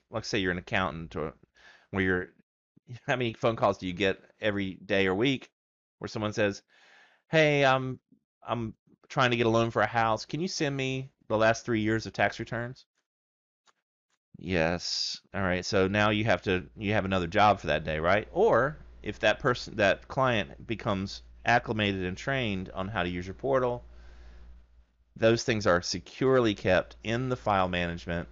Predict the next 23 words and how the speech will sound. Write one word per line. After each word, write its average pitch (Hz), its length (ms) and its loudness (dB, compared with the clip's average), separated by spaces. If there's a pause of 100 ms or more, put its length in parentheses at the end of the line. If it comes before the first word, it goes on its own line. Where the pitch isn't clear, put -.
for 98 200 -4
that 98 140 2
particular 117 400 -4
person. 82 600 -4 (460)
They 120 140 4
know 113 160 4
that. 95 320 2 (480)
It's 104 140 -8
faster 113 340 2
for 113 100 -4
them 98 220 -4
just 92 140 -10
to 87 80 -4
log 85 360 2
in, 95 380 -4 (340)
go 98 220 2
and 82 320 -6
grab 104 260 0
their 110 100 -2
tax 92 280 0
returns, 85 460 -4
download 87 460 -2
them. 82 220 -8